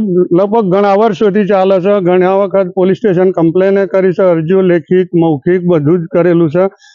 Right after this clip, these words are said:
પણ આજ સુધી કોઈ પરિણામ આવ્યું નહીં. આ દારૂના ધંધાના કારણે અમારા ગામના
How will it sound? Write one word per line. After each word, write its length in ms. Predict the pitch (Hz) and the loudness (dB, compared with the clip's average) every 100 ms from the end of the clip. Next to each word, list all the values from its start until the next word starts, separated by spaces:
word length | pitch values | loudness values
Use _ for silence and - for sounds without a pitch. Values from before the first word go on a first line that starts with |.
| _ | _
પણ 140 | 208 226 | -2 0
આજ 280 | 220 220 | 0 -2
સુધી 320 | 175 247 220 226 | -2 0 0 0
કોઈ 180 | 233 | 0
પરિણામ 480 | 226 208 214 220 214 | 0 0 0 0 0
આવ્યું 280 | 202 202 202 | 2 2 2
નહીં. 320 | 185 175 180 | 2 0 0
આ 200 | 185 208 | -2 -2
દારૂના 560 | 196 185 185 190 196 196 | 0 0 0 0 0 0
ધંધાના 540 | 175 175 151 160 170 | 0 0 2 0 0
કારણે 400 | 165 156 170 175 | 0 0 0 2
અમારા 260 | 170 160 160 | 2 0 0
ગામના 560 | 131 143 147 160 180 | 0 0 0 0 0